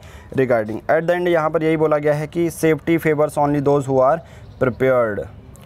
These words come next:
आगे भी डाटा आने वाला है, यहाँ पर भी डाटा है एनसीआरबी का, तो इसको डिस्कस कर लेते हैं। न्यूज़ है एनसीआरबी, नेशनल क्राइम रिकॉर्ड ब्यूरो, हेडक्वार्टर है नई दिल्ली में,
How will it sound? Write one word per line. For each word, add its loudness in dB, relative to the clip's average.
आगे 0
भी -2
डाटा 0
आने -2
वाला 2
है, -2
यहाँ -2
पर -2
भी -2
डाटा 0
है 0
एनसीआरबी 0
का, 2
तो -2
इसको -2
डिस्कस -2
कर 0
लेते -4
हैं। -10
न्यूज़ 2
है 0
एनसीआरबी, 2
नेशनल 0
क्राइम 0
रिकॉर्ड 0
ब्यूरो, 0
हेडक्वार्टर -4
है -2
नई -2
दिल्ली -2
में, -2